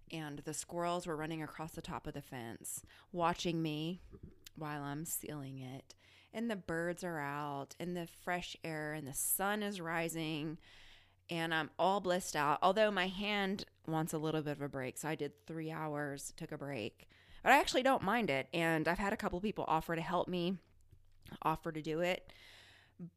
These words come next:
But I actually really enjoy doing it, so I'm gonna spend the next few weekends doing that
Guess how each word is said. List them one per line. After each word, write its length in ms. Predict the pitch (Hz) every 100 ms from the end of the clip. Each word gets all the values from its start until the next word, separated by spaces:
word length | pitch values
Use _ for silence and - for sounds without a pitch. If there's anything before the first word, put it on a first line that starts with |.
| _
But 420 | 226 226 226 220 -
I 360 | 202 220 220 -
actually 520 | 185 202 - 226 226
really 340 | 165 160 185 190
enjoy 320 | 165 165 180
doing 340 | 175 220 151
it, 260 | 156 143 -
so 300 | - 156 139
I'm 160 | 151
gonna 300 | 175 160 135 - -
spend 460 | - - 180 170 165
the 120 | 165
next 340 | 160 - -
few 200 | - 160
weekends 640 | 156 160 - 156 147 147
doing 380 | 151 160 156 151
that 520 | 143 143 139 - -